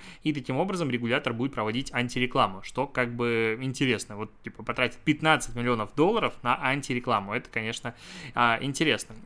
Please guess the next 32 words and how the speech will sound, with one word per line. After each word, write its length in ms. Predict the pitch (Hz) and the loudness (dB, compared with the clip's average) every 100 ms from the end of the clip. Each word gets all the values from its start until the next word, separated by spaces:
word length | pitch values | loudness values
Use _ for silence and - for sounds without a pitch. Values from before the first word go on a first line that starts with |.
| - | -10
К 60 | - | -2
новостям 420 | 151 165 180 170 | 0 2 0 -2
финтеха, 800 | 156 151 202 240 - 165 151 123 143 | -4 0 2 2 2 4 4 2 -4
э, 260 | 120 123 | 0 2
Яндекс 360 | 123 151 143 123 | 4 2 2 -4
получил 420 | 143 123 123 127 | -2 -2 -2 0
банковскую 480 | 123 123 123 - 120 | 2 0 -2 -4 -4
лицензию. 640 | 113 117 110 127 226 262 | -2 -2 -2 0 -2 -2
Э, 180 | 139 135 | -8 -8
ну, 440 | 147 156 202 143 127 156 | -8 -6 -4 -6 -6 -4
интересненько, 840 | 165 180 131 110 120 107 107 107 - | -4 0 2 2 0 -6 -6 -6 -6
как 200 | 113 110 | -4 -4
бы. 180 | 104 - - 117 | -6 -8 -14 -6
Яндекса 580 | 131 170 170 - 139 127 | -2 0 0 -2 0 0
будет 220 | 117 147 | 2 -2
теперь 260 | 143 - 135 135 | -2 -2 0 0
банковская 0 | 135 - - 120 | 0 -4 -4 -2
лицензия. 360 | 117 202 196 151 | -2 -2 0 0
Посмотрим, 480 | 120 139 160 151 | -2 -2 -4 -4
какие 220 | 113 - 131 | -8 -6 -4
продукты 420 | - 120 170 123 | -2 -2 -2 -2
они 140 | 113 | -2
будут 240 | 120 120 - | -2 -2 -4
создавать 520 | 117 117 143 170 - | -2 2 2 0 -4
и 140 | 120 | -2
как 180 | 127 120 | 0 0
будут 220 | 117 113 | -2 -6
убивать 420 | 110 120 123 127 | -6 0 0 0
рынок, 420 | 117 113 127 120 - | -2 -2 0 -2 -2
а, 400 | 120 110 107 107 | -2 0 2 2
банковской 480 | 117 120 120 - 113 | 0 -2 -6 -8 -4
сферы. 320 | 123 101 | -2 -2